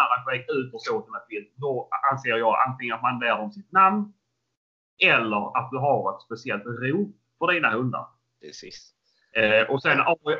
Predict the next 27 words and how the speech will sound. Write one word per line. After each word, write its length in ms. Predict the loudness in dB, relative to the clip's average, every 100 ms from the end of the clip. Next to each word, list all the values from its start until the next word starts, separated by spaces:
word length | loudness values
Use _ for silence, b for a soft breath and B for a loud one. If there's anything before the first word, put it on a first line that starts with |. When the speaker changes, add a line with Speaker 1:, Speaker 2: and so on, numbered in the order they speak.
| -2
Speaker 1:
jag 220 | 2 4 6
använder 340 | 6 2 -2
också 240 | -4 -4
en 140 | -4 -4
visselsignal. 1160 | -4 -6 -10 -8 -8 -10 -8 0 2 2 0 -6 _ _ _ _ _ _ _ _ _ _ _ _ -4
Eh, 640 | 2 4 6 6 6 4 2 -2
och 120 | 2
det 120 | 2
kommer 240 | 2 2
båda 260 | 4 4 4
på. 260 | 0 -10 -14 _ _ _ _ -14
Speaker 2:
Ja. 240 | -12 -12 _ b b -4
Men, 260 | 0 4
eh, 160 | 4 2
det 300 | -2 -2 2
där 140 | 2
får 160 | 2 -2
vi, 140 | -4 -4
vi 160 | -6
får 120 | -8
spara 280 | -10 -4 -4
på 120 | -2
det 80 | -2
där, 80 | -2
får 120 | -4
vi 60 | -6
göra. 280 | -6 -8